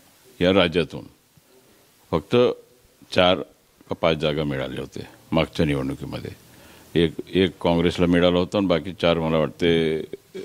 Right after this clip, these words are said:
राष्ट्रवादी काँग्रेसला मिळाले होते आणि त्या दृष्टिकोनातून इतर काही पक्षांना काही मिळाला नव्हता आणि मला वाटते की आता ते काँग्रेसला सुद्धा एक जागा मिळणं कठीण आहे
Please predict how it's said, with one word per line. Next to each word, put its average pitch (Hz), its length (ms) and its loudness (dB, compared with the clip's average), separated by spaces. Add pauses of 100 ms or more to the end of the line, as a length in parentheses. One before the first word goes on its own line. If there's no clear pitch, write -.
(220)
राष्ट्रवादी 85 720 0
काँग्रेसला 82 680 -2
मिळाले 73 340 -2
होते 71 180 0
आणि 92 120 0
त्या 95 100 4
दृष्टिकोनातून 95 840 0 (680)
इतर 92 300 0
काही 98 180 2
पक्षांना 92 380 -2
काही 87 160 0
मिळाला 78 360 0
नव्हता 62 320 -14 (520)
आणि 107 480 2
मला 95 260 2
वाटते 101 380 0
की 92 80 -4
आता 101 220 0
ते 104 320 2
काँग्रेसला 90 560 -2
सुद्धा 92 320 0
एक 90 240 2
जागा 87 300 0
मिळणं 85 300 -2
कठीण - 360 -6
आहे - 100 -10